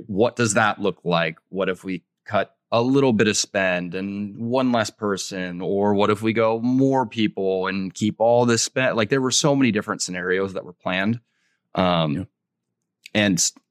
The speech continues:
Speaker 1: it took a lot of time, but looking back, I respect the way that we, like, went about it, and, uh, it sucked.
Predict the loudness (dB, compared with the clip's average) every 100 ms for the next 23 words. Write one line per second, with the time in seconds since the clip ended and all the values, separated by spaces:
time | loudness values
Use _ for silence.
0 | _ _ _ -10 -2 2 2 0 -2 0
1 | 0 0 -4 -6 -8 _ -6 -4 -4 -2
2 | -2 -2 -6 -4 -4 -4 -4 -6 -6 -6
3 | -4 -6 -6 -6 -8 -12 _ _ _ _
4 | -6 -6 _ -6 -2 0 0 2 0 -2
5 | _ -6 -4 -4 -2 -2 -2 -4 -10 -16
6 | -6 -4 -2 -4 -8